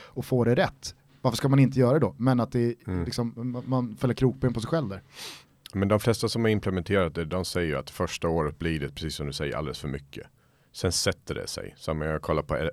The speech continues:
Speaker 2: M L S till exempel, deras statistik. Det blir inte speciellt mycket som de går in, när, när alla lär sig sina roller och hur det fungerar, så, så då utnyttjas det mycket bättre. Så att det, det blir inte så mycket.
Speaker 1: Eh, ja, om vi nu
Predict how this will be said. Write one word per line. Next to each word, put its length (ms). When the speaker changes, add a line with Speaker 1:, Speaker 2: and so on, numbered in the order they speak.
Speaker 2:
M 160
L 100
S 160
till 120
exempel, 340
deras 200
statistik. 600
Det 80
blir 160
inte 180
speciellt 420
mycket 340
som 340
de 140
går 100
in, 100
när, 120
när 200
alla 220
lär 200
sig 160
sina 240
roller 300
och 60
hur 100
det 100
fungerar, 440
så, 200
så 380
då 280
utnyttjas 520
det 100
mycket 340
bättre. 300
Så 120
att 100
det, 60
det 140
blir 260
inte 180
så 120
mycket. 340
Speaker 1:
Eh, 80
ja, 680
om 140
vi 60
nu 220